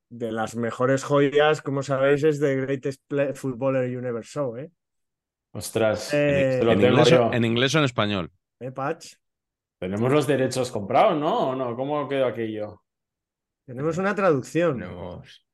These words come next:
Speaker 1: de Chat
Speaker 2: Joder,
Speaker 1: G P T.
Speaker 2: tantas cosas, tantas cosas tenemos
Speaker 1: Tenemos
Speaker 2: por hacer.
Speaker 4: Que luego no rinde.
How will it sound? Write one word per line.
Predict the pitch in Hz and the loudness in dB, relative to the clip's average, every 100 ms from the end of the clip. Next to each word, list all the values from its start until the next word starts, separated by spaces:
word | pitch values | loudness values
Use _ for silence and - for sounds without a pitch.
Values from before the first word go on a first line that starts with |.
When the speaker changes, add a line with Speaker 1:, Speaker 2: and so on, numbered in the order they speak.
| _ | _
Speaker 1:
de | 120 117 120 | -14 -10 -8
Chat | - 147 | -4 -2
Speaker 2:
Joder, | 110 - | -4 -8
Speaker 1:
G | |
P | 143 139 | -8 -8
T. | _ | _
Speaker 2:
tantas | 123 131 123 143 | -4 0 2 2
cosas, | 131 135 131 131 | 2 4 2 2
tantas | 165 170 156 139 | 2 4 4 4
cosas | 156 139 127 | 2 0 0
tenemos | 123 123 135 135 | 2 2 2 4
Speaker 1:
Tenemos | 147 147 147 147 - _ | 4 2 0 -4 -12 _
Speaker 2:
por | 151 151 | 4 6
hacer. | 131 117 143 143 139 - - - - - - | 6 2 0 0 -4 -10 -14 -6 -6 -4 -6
Speaker 4:
Que | 92 | -4
luego | 98 | -4
no | 101 | -4
rinde. | 92 92 85 - | -6 -8 -12 -18